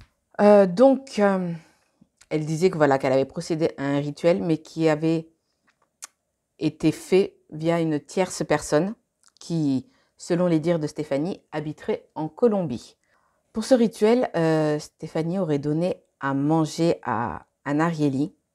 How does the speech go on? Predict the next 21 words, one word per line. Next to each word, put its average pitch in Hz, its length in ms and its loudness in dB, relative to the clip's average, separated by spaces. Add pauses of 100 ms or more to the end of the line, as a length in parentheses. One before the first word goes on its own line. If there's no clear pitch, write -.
(500)
des 156 140 -4
cendres 180 380 -2
de 156 100 2
mort. - 500 -6 (440)
Alors, - 340 -6 (320)
qu'est-ce 247 240 -2
que 160 120 -8
c'est ? - 280 -14 (720)
Eh 156 60 -4
bien, 175 140 -2
tout 180 120 -12
simplement, 160 640 -6 (600)
c'est - 200 -6
de 156 140 0
la 156 160 2
terre - 500 -6 (280)
prise 185 380 -6
sur 160 200 -8
une 156 160 -2
tombe. 123 300 -10 (1120)
Euh, 143 400 -2